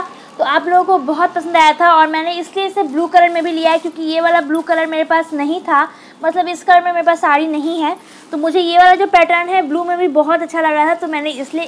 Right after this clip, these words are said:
इसे बाय किया है। तो चलिए देख लेते हैं। Friends, पूरी साड़ी जो है वो आपको again गोटा पट्टी work में मिल जाती है और गोटा पट्टी जो है अभी काफ़ी ज़्यादा trend में है, तो इसलिए इस तरह की साड़ियाँ अभी बहुत चल रही हैं, राजस्थानी वाली साड़ियाँ जो हैं। So,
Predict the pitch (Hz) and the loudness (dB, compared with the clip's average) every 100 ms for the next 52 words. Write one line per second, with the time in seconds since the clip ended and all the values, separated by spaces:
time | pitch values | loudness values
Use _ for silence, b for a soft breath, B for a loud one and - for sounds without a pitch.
0 | - 254 269 240 208 202 226 214 208 208 | -8 -4 -2 -2 -4 -6 -6 -4 -6 -10
1 | B B B B B - 285 277 320 359 | B B B B B 0 2 2 0 0
2 | 370 277 269 302 277 311 480 466 494 523 | 0 0 2 0 -2 -6 -6 -8 -10 -12
3 | - 370 381 440 427 370 392 403 392 392 | -6 -4 0 4 4 4 4 6 8 8
4 | 339 311 - 381 330 320 349 392 359 320 | 6 2 2 4 4 4 4 2 4 4
5 | 330 330 330 349 311 302 311 320 302 294 | 4 2 0 0 2 2 2 -4 -4 2
6 | 294 294 320 339 370 B B B B - | 2 2 0 4 4 B B B B 2
7 | 269 294 320 330 440 392 403 403 403 403 | 4 6 4 4 4 2 2 0 2 4
8 | 392 381 311 294 370 370 370 370 330 339 | 2 2 2 2 4 6 6 4 0 0
9 | 359 359 349 349 359 349 320 339 349 349 | 0 0 0 0 -2 -6 -8 -8 -8 -6
10 | 349 330 339 311 330 339 254 262 285 330 | -6 -4 -2 0 0 -2 -4 -2 0 0
11 | 339 311 302 320 320 311 302 302 277 277 | 0 0 0 -4 -2 0 0 -2 -8 -8
12 | 294 311 294 285 285 294 269 277 277 294 | -6 -4 -2 -2 -2 -6 -6 -8 -8 -8
13 | 381 B B B B - | -10 B B B B -6